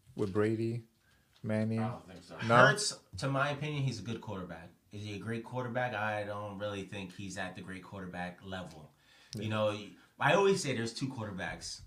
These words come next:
Speaker 3: Well, there's three quarterbacks. You know, you got those. You got quarterbacks that are not good. You got good quarterbacks and you have great quarterbacks. Right now, your great quarterbacks,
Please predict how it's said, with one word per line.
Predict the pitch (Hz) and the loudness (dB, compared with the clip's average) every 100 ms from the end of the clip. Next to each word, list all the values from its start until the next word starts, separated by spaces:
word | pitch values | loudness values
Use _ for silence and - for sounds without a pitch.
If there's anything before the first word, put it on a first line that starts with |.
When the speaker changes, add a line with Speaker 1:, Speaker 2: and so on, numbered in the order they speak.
| - | 0
Speaker 3:
Well, | 131 | 2
there's | 127 | 2
three | - 120 | 0 -6
quarterbacks. | - 95 87 76 78 - | -8 -8 -8 -10 -12 -12
You | 107 | -10
know, | 110 101 | -8 -8
you | 104 | -4
got | 120 135 | -2 0
those. | 143 110 - 110 | -2 -4 -6 -8
You | 110 110 - - - - | -8 -8 -16 -20 -12 -6
got | 120 | -4
quarterbacks | - 131 107 101 95 | -2 -2 0 -4 -4
that | 101 | -6
are | |
not | 95 95 90 | -4 -4 -6
good. | 82 85 - - - - | -10 -10 -12 -20 -20 -12
You | 104 | -4
got | 107 90 | -2 -2
good | 120 | -4
quarterbacks | 113 127 113 107 104 | -4 -4 -2 -4 -4
and | 101 | -6
you | 95 | -8
have | 90 | -8
great | 87 85 | -8 -10
quarterbacks. | - 76 71 73 - - - - - - - - - | -12 -14 -12 -6 -4 -4 -6 -18 -20 -20 -20 -18 4
Right | 127 185 | 6 6
now, | 147 143 147 - - | 6 4 4 0 -12
your | 117 107 | -10 -6
great | 120 127 | -4 -2
quarterbacks, | 131 127 123 123 120 - | 0 0 0 -2 -4 -10